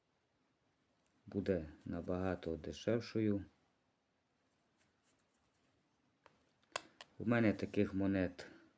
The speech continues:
є вісім. Дякую, що додивилися дане відео до кінця.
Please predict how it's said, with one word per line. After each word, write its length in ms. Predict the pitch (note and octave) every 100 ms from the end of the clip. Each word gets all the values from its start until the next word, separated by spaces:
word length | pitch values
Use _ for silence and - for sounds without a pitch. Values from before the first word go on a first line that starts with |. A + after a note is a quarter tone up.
| _ _ -
є 340 | F2 F#2+ E2+ F#2 - _ _ -
вісім. 640 | F2+ A2 B2+ - D#3+ A2 G#2+ _ _ _ _ _ _ _ _ _ - - - -
Дякую, 460 | A#2 G#2+ G2+ F#2
що 340 | F2+ G2 F2+ E2 - -
додивилися 720 | - G#2+ G2+ G#2 F#2+ F2+ F2
дане 300 | E2+ F#2 F2
відео 460 | F2 F#2+ F2+ E2 D2+ - _ _ _ _ _ _ _ _
до 160 | - G2+
кінця. 540 | G2+ G2 G2+ B2 A#2